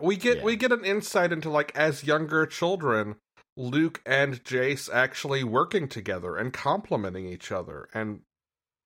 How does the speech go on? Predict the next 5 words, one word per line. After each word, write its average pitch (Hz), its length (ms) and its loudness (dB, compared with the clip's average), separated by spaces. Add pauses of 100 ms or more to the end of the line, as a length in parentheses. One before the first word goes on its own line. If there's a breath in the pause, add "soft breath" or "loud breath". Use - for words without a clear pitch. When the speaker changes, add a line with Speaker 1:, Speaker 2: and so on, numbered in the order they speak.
(420)
Speaker 1:
making 147 440 2
up 139 160 0
for - 160 0
each 135 260 -2
other's 131 760 0